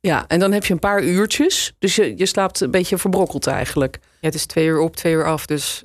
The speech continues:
Speaker 2: eh, je bent twee uur aan het roeien. Dan heb je, nou ja, heel korte tijd om te eten. En dan overdag wil je nog wassen. Nou ja, allemaal andere dingen doen. Ehm, ja, zeg dat je overdag een uur, uur slaapt. En 's nachts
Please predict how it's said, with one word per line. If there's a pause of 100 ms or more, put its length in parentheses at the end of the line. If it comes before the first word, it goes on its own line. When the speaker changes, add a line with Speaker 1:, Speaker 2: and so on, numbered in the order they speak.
(120)
Speaker 2:
eh,
je
bent
twee
uur
aan
het
roeien.
Dan
heb
je, (500)
nou
ja,
heel
korte
tijd
om
te
eten. (180)
En
dan
overdag
wil
je
nog
wassen. (580)
Nou
ja, (180)
allemaal
andere
dingen
doen. (200)
Ehm, (580)
ja, (160)
zeg
dat
je (360)
overdag
een
uur,
uur
slaapt. (540)
En
's
nachts